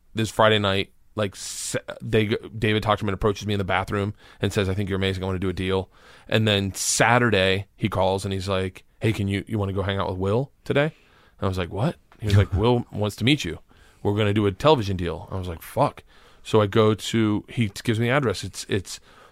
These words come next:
Speaker 1: the Beat Factory or the Hit Factory up
Speaker 2: Yeah.
Speaker 1: on the Upper West Side.
Speaker 2: Recording studio.
Speaker 1: Recording studio. He's,
Speaker 2: Yeah.
Speaker 1: he's recording Millennium.
Speaker 2: Yeah.
Speaker 1: So Barry Katz goes up there with me. I walk in, and it's a, a huge dance studio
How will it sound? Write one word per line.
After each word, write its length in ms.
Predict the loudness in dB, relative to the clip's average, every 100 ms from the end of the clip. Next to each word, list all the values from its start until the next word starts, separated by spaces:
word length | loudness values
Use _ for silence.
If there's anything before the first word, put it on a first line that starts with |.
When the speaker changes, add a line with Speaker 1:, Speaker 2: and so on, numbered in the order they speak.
| -4
Speaker 1:
the 100 | 0
Beat 280 | 2 2
Factory 400 | 0 -2 0 -2
or 80 | -2
the 60 | 2
Hit 200 | 0 2
Factory 380 | 0 0 0 4
up 60 |
Speaker 2:
Yeah. 120 | 6 6
Speaker 1:
on 60 |
the 100 | 4
Upper 320 | -2 -2 0
West 220 | 2 0 4
Side. 400 | 4 4 2 0
Speaker 2:
Recording 480 | 2 4 6 6
studio. 320 | 4 2 2 2
Speaker 1:
Recording 300 | 4 4 4
studio. 220 | 2 4
He's, 80 | 6
Speaker 2:
Yeah. 100 | 6
Speaker 1:
he's 220 | 4 2
recording 340 | 2 4 4
Millennium. 520 | 6 6 4 2 -4 0
Speaker 2:
Yeah. 260 | 6 6 4 -4 _ -4
Speaker 1:
So 180 | 0
Barry 360 | 4 6 6 6
Katz 260 | 4 2 4
goes 180 | 2
up 140 | 4 2
there 120 | 2
with 180 | 2 0
me. 160 | -2
I 100 | 0 0
walk 360 | 4 4 4
in, 280 | -2 -2 -4 -10 _ _ _ _ -2
and 120 | 0
it's 160 | 2
a, 180 | 4 4 2
a 80 |
huge 500 | -4 -4 2 2 2
dance 260 | 2 0 0
studio 460 | -4 -4 -4 -8